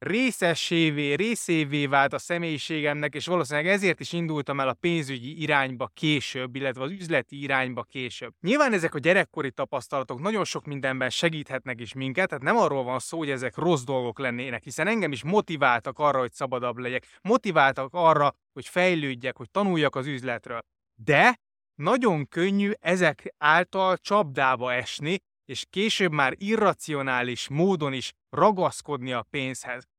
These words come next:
És az egyik ilyen ragaszkodás az, hogyha az önértékelésünket hozzákötjük. Mert éppen alakulhatott volna úgy is az életem, hogy valamilyen tragédia folytán nem tudom megvalósítani azokat a dolgokat, amiket szeretnék.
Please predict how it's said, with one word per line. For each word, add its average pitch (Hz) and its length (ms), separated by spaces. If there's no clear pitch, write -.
És 139 120
az 139 100
egyik 190 340
ilyen 151 180
ragaszkodás 143 600
az, 165 140
hogyha 131 160
az 117 100
önértékelésünket 135 1200
hozzákötjük. 123 800
Mert 220 220
éppen 269 280
alakulhatott 170 640
volna 170 280
úgy 196 160
is 127 100
az 135 140
életem, 165 520
hogy 190 280
valamilyen 160 480
tragédia 151 520
folytán 190 420
nem 240 180
tudom 147 320
megvalósítani 135 840
azokat 123 300
a 135 60
dolgokat, 127 420
amiket 127 320
szeretnék. 131 460